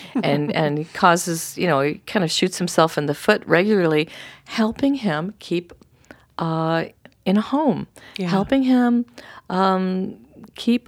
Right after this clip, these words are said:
Speaker 2: a, some sort of positive trajectory day by day.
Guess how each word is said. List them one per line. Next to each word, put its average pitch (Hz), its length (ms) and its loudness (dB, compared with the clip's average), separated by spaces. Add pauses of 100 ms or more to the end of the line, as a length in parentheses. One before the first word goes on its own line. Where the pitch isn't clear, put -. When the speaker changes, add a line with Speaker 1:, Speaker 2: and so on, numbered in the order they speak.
(120)
Speaker 2:
a, 175 100 2
some 202 400 2
sort 185 260 2
of 185 160 0
positive 170 640 0
trajectory 160 800 -2
day 151 280 0
by 165 280 0
day. 180 320 2